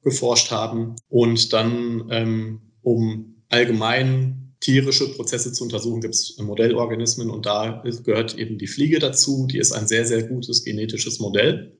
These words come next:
Und dann muss man eben erstmal schauen, funktionieren diese pflanzlichen Proteine überhaupt in einem anderen genetischen Hintergrund, weil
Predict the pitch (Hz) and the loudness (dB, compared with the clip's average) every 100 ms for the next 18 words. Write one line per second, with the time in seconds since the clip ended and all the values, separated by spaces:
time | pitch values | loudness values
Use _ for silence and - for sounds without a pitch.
0 | _ - 135 131 - 110 135 147 151 - | _ 4 6 8 6 4 4 2 2 0
1 | 135 131 120 127 120 120 - 113 110 113 | -4 -2 0 0 0 -2 -2 -2 0 0
2 | 117 127 123 117 - 117 123 117 113 107 | -2 -4 -4 2 2 4 2 2 -2 -2
3 | 98 98 - _ - - 104 131 135 131 | -4 -6 -14 _ -12 -2 0 0 -4 -6
4 | 127 131 127 120 120 117 107 110 113 - | -4 -4 -4 -4 -4 -2 0 0 -2 -4
5 | - 101 107 107 104 110 113 117 113 113 | -4 -4 -2 -2 -4 -4 2 2 2 -2
6 | 110 104 107 - - 90 - 156 156 143 | -2 -4 -4 0 -2 0 -4 -4 -4 -2
7 | 143 151 - 104 110 110 - | -2 -2 0 2 2 0 -4